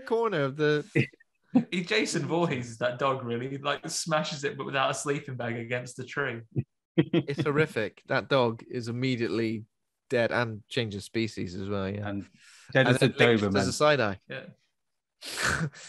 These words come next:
Speaker 1: That's right. I murdered a dog right in front of you, but I
Speaker 2: Doesn't,
Speaker 1: saved
Speaker 2: like,
Speaker 1: you.
Speaker 2: put his hand out, like, yeah.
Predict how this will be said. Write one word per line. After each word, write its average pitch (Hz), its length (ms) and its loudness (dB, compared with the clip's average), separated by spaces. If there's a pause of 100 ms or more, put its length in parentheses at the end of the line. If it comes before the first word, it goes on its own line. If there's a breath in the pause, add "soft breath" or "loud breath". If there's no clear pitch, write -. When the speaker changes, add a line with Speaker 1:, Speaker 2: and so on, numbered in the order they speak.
(220 loud breath)
Speaker 1:
That's 120 220 -4
right. 135 240 4
I 82 60 -2
murdered 127 360 2
a 127 60 0
dog 143 380 2
right 123 200 0
in 120 80 0
front 151 220 -2
of 117 60 0
you, 101 140 0
but 104 100 -2
I 92 40 2
Speaker 2:
Doesn't, 143 180 -4
Speaker 1:
saved 202 100 2
Speaker 2:
like, 202 140 2
Speaker 1:
you. - 60 -8
Speaker 2:
put 180 120 0
his 185 120 -2
hand 185 240 0
out, 117 200 0
like, 120 380 0
yeah. 117 220 0